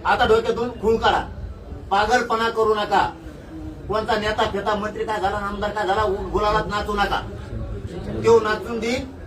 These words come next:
येणार नाही मदतीला. तुमचं लेकरू तुमच्या मदतीला येईल. त्याच्यामुळे आता लेकरांना आरक्षण लागणार आहे, उद्या भरत्या निघणार आहे. त्या आरक्षणासाठी तुटून पडा.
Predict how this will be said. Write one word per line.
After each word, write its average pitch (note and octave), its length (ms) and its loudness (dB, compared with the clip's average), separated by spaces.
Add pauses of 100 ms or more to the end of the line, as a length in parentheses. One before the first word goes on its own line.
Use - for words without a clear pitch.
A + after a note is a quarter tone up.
येणार A#3+ 320 4
नाही B3 140 0
मदतीला. A#3 500 2 (1120)
तुमचं G#3+ 260 0
लेकरू A#3 340 4
तुमच्या A#3+ 280 -2
मदतीला A3+ 420 -2
येईल. C#3 440 -4
त्याच्यामुळे A3 320 0
आता A3+ 180 0
लेकरांना G#3+ 420 -2
आरक्षण G#3 260 -2
लागणार G3+ 260 -4
आहे, G#3+ 80 0
उद्या G3+ 240 0
भरत्या E3+ 300 2
निघणार G3 280 2
आहे. - 100 -4 (880)
त्या F#3+ 120 4
आरक्षणासाठी A3+ 560 2
तुटून A#3+ 300 0
पडा. - 180 0